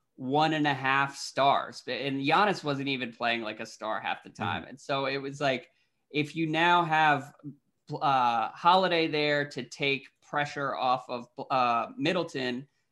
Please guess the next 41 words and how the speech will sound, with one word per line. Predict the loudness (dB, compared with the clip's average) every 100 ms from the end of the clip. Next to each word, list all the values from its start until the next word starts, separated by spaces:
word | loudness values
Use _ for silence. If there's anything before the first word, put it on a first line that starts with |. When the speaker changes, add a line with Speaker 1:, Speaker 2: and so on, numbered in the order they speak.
| _
Speaker 1:
and, | -4 -2 -2 -4 -6
and | -4
Giannis, | 0 2 2 2 -4 -6 -8
like, | -8 -8
if | -10
he | -6 -6
could | -6 -8
sort | -6 -6
of | -6
figure | -6 -4 2
out | 2 2
how | 2 0
to | 0 -4
be | -4 -4 -6 -12 _ _ _
close | -6 0 0 0
to | -4
the | -6 -2
best | 0 -2 -4
version | -4 -4 -4
of | -6
himself | -6 -6 -4 -4 -4
in | -10
the |
playoffs, | -6 -2 0 0 -2
I | -6
think | -6 -4 -6 -2
they | -2 0 -2
are | -4 -6
sort | -6 -6 -6
of, | -8 _ _ _ _ 0
they're | 2
the | 2
team | 0 2 2
that | 2 -2
people | -4 -2 -4
are | -6
sleeping | -6 -8 -4 -2 0
on | -2 -4
as | -8 -6
everyone's, | -6 -4 -4 -6 -8 -10
like, | -10